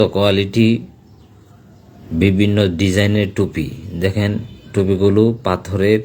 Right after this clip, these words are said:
মখমল কাপড়ের চতুর্দিকে গোল্ডেন রেশমি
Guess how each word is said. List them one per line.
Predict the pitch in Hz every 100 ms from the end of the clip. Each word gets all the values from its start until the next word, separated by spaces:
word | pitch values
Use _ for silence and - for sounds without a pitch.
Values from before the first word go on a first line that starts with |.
| -
মখমল | 85 92 - 98 95
কাপড়ের | 92 90 95 98 98
চতুর্দিকে | 104 95 101 87 95 101 113 - - - - - - - - - - - - - -
গোল্ডেন | 98 101 104 107 107 110 107 104 - _ - - _ _ _ _ -
রেশমি | 92 - 104